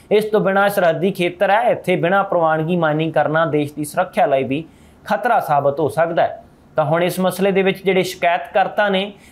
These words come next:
ਬਲਾਕ ਸੰਮਤੀ ਮੈਂਬਰ ਕਾਮਰੇਡ ਸ਼ਬੇਗ ਝੰਗੜ ਭੈਣੀ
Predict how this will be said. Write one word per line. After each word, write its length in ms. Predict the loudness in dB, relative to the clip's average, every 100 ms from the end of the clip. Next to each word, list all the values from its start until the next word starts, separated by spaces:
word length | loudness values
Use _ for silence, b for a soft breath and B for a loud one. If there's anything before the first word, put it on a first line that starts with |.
| -2
ਬਲਾਕ 300 | 2 2 0
ਸੰਮਤੀ 360 | -2 -2 -2 0
ਮੈਂਬਰ 380 | 0 0 -2
ਕਾਮਰੇਡ 560 | 0 0 0 0 0 -2
ਸ਼ਬੇਗ 560 | -4 -2 2 2 2 0
ਝੰਗੜ 300 | 0 0 0
ਭੈਣੀ 440 | 0 0 0 -4